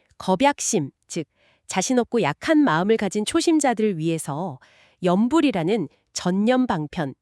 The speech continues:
쉽게 말해서 오직 부처님 생각에 집중하는 비교적 쉽고 접근 가능한 수행법을 제시한다는 것.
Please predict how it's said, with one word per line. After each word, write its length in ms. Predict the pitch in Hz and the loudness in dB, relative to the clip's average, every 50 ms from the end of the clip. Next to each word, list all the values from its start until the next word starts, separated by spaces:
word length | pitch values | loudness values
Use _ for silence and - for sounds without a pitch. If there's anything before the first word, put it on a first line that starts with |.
| _ _ _ _ - | _ _ _ _ -10
쉽게 300 | - - 294 - - 320 | -6 -6 -4 -2 0 0
말해서 480 | 277 190 160 160 156 - 165 165 202 - _ _ _ _ - | 0 0 -2 -4 -4 -4 -6 -6 -6 -8 _ _ _ _ -6
오직 360 | - 190 202 208 - 294 233 _ _ | -2 -2 -2 0 -2 -2 -4 _ _
부처님 460 | - - - - - 330 302 294 294 | -10 -8 -4 0 2 2 4 2 2
생각에 360 | 269 - 254 220 208 190 185 190 | 0 0 -2 -2 -2 -2 -2 -4
집중하는 680 | - - 170 - - 214 214 196 180 170 202 247 262 240 _ _ _ _ _ - | -4 -6 -8 -6 -4 -4 -2 -2 0 0 0 -2 -2 -6 _ _ _ _ _ -10
비교적 480 | - - 214 175 226 208 - 262 285 - | -6 -4 0 0 0 2 2 0 0 0
쉽고 680 | - - - 330 - - _ - 196 175 170 190 220 _ _ _ _ | -4 -4 -4 -4 -6 -8 _ -4 -2 -2 -2 -4 -6 _ _ _ _
접근 440 | - - 175 - - - 285 294 285 | -8 -6 -6 -6 -4 -2 0 0 0
가능한 420 | - - - 156 175 190 208 226 | -2 -4 -4 -2 -2 0 -2 -2
수행법을 500 | - - - 302 311 - 254 220 202 220 | -2 -2 -4 -4 -2 -2 -2 0 0 -2
제시한다는 680 | - - 165 156 151 - 226 202 180 185 160 143 139 | -2 -2 -4 -4 -2 -2 -2 -2 -2 -4 -6 -8 -8
것. 180 | 135 147 139 | -8 -8 -10